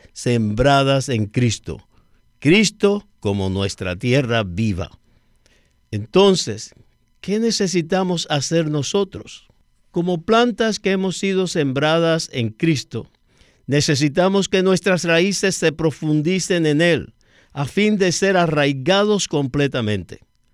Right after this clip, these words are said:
No hay duda de que ser arraigados es para el crecimiento y para poder permanecer. Si una planta no tiene raíces profundas, no puede permanecer en la tierra.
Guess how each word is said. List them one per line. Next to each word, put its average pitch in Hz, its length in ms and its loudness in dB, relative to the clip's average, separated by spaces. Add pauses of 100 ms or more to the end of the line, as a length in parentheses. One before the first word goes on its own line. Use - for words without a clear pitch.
(280)
No 131 260 2
hay 240 160 2
duda 214 360 0
de 120 160 -4
que 120 140 -8
ser 160 220 0
arraigados 143 800 -2 (320)
es 170 240 0
para 123 260 -4
el 110 100 -6
crecimiento 165 840 -2
y 127 140 -8
para 117 300 -4
poder 120 400 -2
permanecer. 120 760 -4 (680)
Si - 140 -4
una 160 280 2
planta 190 380 2
no 139 160 -2
tiene 170 280 0
raíces 160 500 0
profundas, 143 800 -4 (400)
no 170 180 0
puede 226 280 0
permanecer 196 640 -2
en 208 120 0
la 127 120 -2
tierra. 107 460 -6